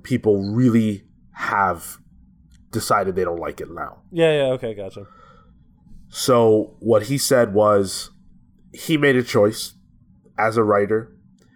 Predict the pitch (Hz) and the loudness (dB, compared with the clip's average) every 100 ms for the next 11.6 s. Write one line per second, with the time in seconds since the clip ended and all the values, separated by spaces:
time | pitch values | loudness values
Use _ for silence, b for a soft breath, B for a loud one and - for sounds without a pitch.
0 | b b - 92 113 104 101 - - 117 | b b -20 -4 0 2 0 -2 -4 -4
1 | 104 - 117 101 - - _ _ _ _ | -4 0 2 2 -2 -10 _ _ _ _
2 | _ _ _ _ _ _ - 104 104 104 | _ _ _ _ _ _ -6 -2 2 2
3 | 104 101 - _ _ _ _ _ _ _ | 2 -2 -12 _ _ _ _ _ _ _
4 | - - - 123 113 - - - _ - | -16 -6 0 0 0 -6 -12 -12 _ -6
5 | 104 104 101 92 - 120 110 110 120 104 | -2 0 -2 -8 -2 0 0 -4 -2 0
6 | 107 - 107 104 104 98 92 92 - - | 0 -2 -4 -4 -2 0 0 0 2 2
7 | 104 - 101 98 - 104 107 110 107 107 | -2 -6 -8 -8 -12 -4 0 2 4 4
8 | 101 95 - _ b b b b b - | 4 2 -10 _ b b b b b -6
9 | 92 110 98 92 117 113 143 120 107 98 | 0 0 -2 -2 -2 0 -2 0 -2 -2
10 | 110 104 - 95 95 92 95 95 - 101 | 0 0 -2 -2 0 0 0 -2 -2 -2
11 | 101 107 98 - 98 | 0 0 0 -2 -6